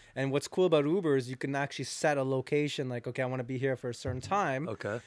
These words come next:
Speaker 1: Uh, and you can pick up all these rides on the way. So I go to
Speaker 2: Nice.
Speaker 1: my boy's friend house and I would make fifty bucks on the way. And I go hang out with him, and then I make fifty bucks on the way back. That's a hundred dollars, and I went to go hang out with my, one of my friends on a,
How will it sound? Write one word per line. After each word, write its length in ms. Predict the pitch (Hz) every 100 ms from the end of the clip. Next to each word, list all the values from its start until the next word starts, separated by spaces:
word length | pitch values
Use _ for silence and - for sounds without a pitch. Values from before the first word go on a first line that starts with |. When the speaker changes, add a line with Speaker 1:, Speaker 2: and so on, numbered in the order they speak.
| -
Speaker 1:
Uh, 280 | 139 135 131 -
and 120 | 147
you 60 | 131
can 80 |
pick 180 | - 147
up 100 | 135
all 120 | 135
these 160 | 131 120
rides 220 | 123 123
on 100 | 117
the 60 | 113
way. 180 | 120 123 _ _ - -
So 160 | - 151
I 160 | 135 139
go 120 | 151
to 60 | 165
Speaker 2:
Nice. 0 |
Speaker 1:
my 140 | 151
boy's 280 | 131 147 151
friend 300 | - 127 131 -
house 360 | 131 165 -
and 120 | 131
I 60 | 120
would 80 | 117
make 160 | 120 -
fifty 240 | 131 123
bucks 220 | 113 -
on 100 | 113
the 60 | 110
way. 160 | 95 - _ _ _ _ _ _ -
And 120 | 123
I 100 | 113
go 100 | 117
hang 160 | 123 120
out 120 | 147
with 80 | 196
him, 120 | 302 - -
and 160 | 117
then 100 | 120
I 60 | 117
make 160 | 117 113
fifty 240 | 123 117
bucks 220 | 113 -
on 60 | 123
the 40 |
way 60 | 135
back. 260 | - _ _ _ _ _ _ _
That's 140 | - 104
a 60 |
hundred 220 | 113 127
dollars, 320 | 139 117 117 113
and 60 |
I 20 | 110
went 140 | 113
to 40 |
go 60 | 117
hang 140 | 120 120
out 80 | 127
with 100 | 135
my, 100 | 131 -
one 180 | 131 117
of 40 |
my 100 | 120
friends 320 | 120 - - - _ _ _ _ _
on 140 | 110
a, 80 | 110